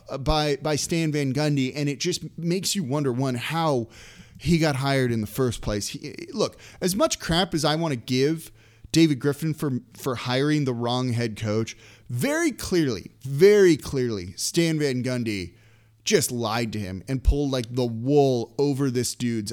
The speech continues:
eyes and didn't, like, uh, just, just, I, you know what I mean? There's no way, as, as down on David Griffin as I am, there's no way he would have hired him if this is the stuff that he thought Stan Van Gundy was gonna be doing.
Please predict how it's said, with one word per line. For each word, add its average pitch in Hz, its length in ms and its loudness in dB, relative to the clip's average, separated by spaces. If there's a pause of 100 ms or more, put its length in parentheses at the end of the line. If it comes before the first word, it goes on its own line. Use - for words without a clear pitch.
(120)
eyes 113 480 -4 (340)
and 127 580 -4 (160)
didn't, 131 520 -2
like, 120 340 -8 (400)
uh, - 260 -10
just, - 320 -4
just, 202 300 -6
I, 180 240 0
you 151 160 0
know 196 100 2
what 208 140 -2
I 202 60 0
mean? 214 320 -2 (480)
There's 240 260 -2
no 180 400 0
way, 139 560 -4 (200)
as, 190 460 -2
as 175 440 -2
down 156 400 0
on 185 120 -2
David 151 260 0
Griffin 127 280 -4
as 113 100 -4
I 117 100 -4
am, 107 200 -4
there's 131 200 -2
no 139 220 0
way 120 180 -2
he 113 140 -6
would 117 120 -4
have 98 100 -6
hired 104 320 -6
him 95 180 -8
if 104 200 -10
this 120 200 -2
is 120 140 -6
the 123 100 -4
stuff - 720 -6
that 107 140 -8
he 123 140 -4
thought 120 300 -6
Stan 110 300 -6
Van 110 220 -4
Gundy 104 280 -6
was 98 220 -8
gonna 98 220 -8
be 98 160 -8
doing. 76 400 -12